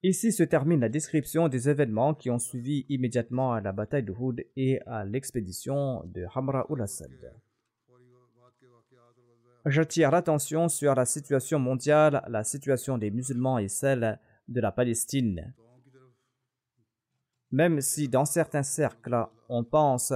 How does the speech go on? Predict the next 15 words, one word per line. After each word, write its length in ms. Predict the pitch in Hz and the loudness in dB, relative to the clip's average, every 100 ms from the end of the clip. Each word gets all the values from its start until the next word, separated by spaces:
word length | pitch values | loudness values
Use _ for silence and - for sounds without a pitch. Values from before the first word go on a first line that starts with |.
| 113 | -2
qu'un 140 | - 101 | -4 -6
cessez-le-feu 640 | - 151 151 131 120 113 | -2 -2 0 -2 -2 -4
pourra 420 | 98 - 113 113 113 | -6 -6 -4 -4 -4
être 200 | 101 - | -4 -4
instauré 520 | 143 - 120 113 139 | -4 -2 -4 -2 -2
pour 320 | 135 123 117 | -2 -4 -4
une 120 | 113 101 | -4 -4
période 440 | 113 110 117 101 - | -6 -4 -6 -6 -6
indéterminée, 880 | 135 107 120 104 76 62 64 127 139 117 120 120 131 131 117 131 135 _ _ _ _ _ _ _ _ _ _ 113 120 120 113 120 120 123 117 | -6 -4 -6 -6 -14 -14 -10 -8 -10 _ _ _ _ _ _ _ _ _ _ _ _ _ _ _ _ _ _ _ _ _ _ _ _ _ _
les 80 | 120 | -6
circonstances 640 | 117 175 156 143 - 156 143 | 0 0 2 0 2 2 2
actuelles 440 | 135 - 160 127 | -4 0 0 0
suggèrent 640 | - 135 117 120 135 139 | -4 -6 -6 -2 0 -2
que 120 | - 120 | -2 -4
même 360 | 107 156 127 | 2 2 2